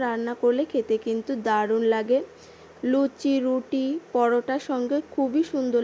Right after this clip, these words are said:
লাগে খেতে। আপনারা অবশ্যই বাড়িতে একবার ট্রাই করবেন আর কমেন্টে জানাবেন কেমন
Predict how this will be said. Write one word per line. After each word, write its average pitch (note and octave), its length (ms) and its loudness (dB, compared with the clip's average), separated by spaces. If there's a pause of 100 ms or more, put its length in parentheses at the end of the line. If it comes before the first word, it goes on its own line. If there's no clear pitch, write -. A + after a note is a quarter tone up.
লাগে A3+ 260 0
খেতে। B3 220 0 (140)
আপনারা A3+ 280 -4 (100)
অবশ্যই A3 420 2
বাড়িতে G#3+ 360 -4
একবার A#3 280 -4
ট্রাই G#3+ 220 0 (120)
করবেন G#3+ 340 2 (460)
আর A#3+ 80 0 (160)
কমেন্টে C#4 400 0 (100)
জানাবেন B3+ 400 -2 (200)
কেমন A3+ 300 -2